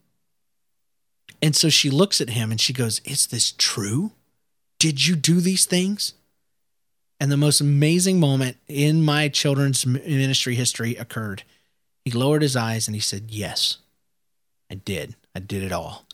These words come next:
"You did it all?" 'Cause I'd even mentioned, I'd saved some things <laughs> that, that I didn't tell her on the phone. So I, you know, I don't know.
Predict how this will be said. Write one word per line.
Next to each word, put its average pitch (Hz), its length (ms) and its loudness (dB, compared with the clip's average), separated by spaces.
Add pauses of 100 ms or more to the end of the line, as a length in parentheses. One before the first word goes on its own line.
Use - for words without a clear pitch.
(200)
"You 233 160 6
did 240 220 4
it 170 80 0
all?" 233 160 0
'Cause 147 180 -2
I'd 135 200 0
even 120 260 -2 (260)
mentioned, 131 380 0
I'd 123 220 -2
saved 127 320 0
some 151 160 2
things - 600 2 (120)
<laughs> - 120 -20
that, 156 200 -4 (180)
that 143 100 -6
I 139 60 -2
didn't 143 240 -4
tell 143 200 0
her 139 60 -2
on 147 100 0
the 139 60 -4
phone. 143 440 -4 (500)
So 147 420 0
I, 170 220 -2
you 233 200 -6
know, 120 240 -6 (340)
I 165 140 -4
don't 160 120 0
know. 120 220 -6